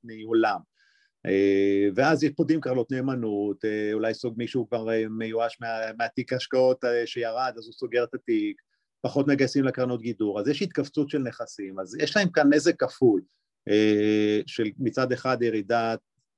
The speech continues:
כמו שאר השוק, מצד שני, כמו שאר החברות בשוק, מצד שני, ירידה בשווי בגלל, אה,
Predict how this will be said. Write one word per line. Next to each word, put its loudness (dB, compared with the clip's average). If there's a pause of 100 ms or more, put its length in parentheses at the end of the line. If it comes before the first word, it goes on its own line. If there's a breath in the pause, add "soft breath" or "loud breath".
כמו -4
שאר -4
השוק, -4 (120)
מצד -4
שני, -4 (580)
כמו -6
שאר 2
החברות -2
בשוק, -2
מצד -4
שני, -4
ירידה 0
בשווי -4
בגלל, -8
אה, -6